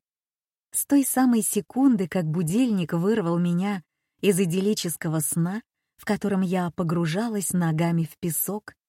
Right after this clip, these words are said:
а смех Дина рябью танцевал на каждой волне. Я стряхиваю с себя грезы, поправляю платье-свитер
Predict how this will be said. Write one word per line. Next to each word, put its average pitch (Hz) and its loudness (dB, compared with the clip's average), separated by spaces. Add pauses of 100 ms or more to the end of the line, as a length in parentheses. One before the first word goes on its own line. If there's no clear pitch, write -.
(280)
а 208 2
смех 220 4
Дина 190 2
рябью 202 0
танцевал 185 -2
на 180 -2
каждой 196 -4
волне. 165 0 (960)
Я 285 6
стряхиваю 220 2
с - -4
себя 190 0
грезы, 160 0 (420)
поправляю 190 2
платье-свитер 180 -2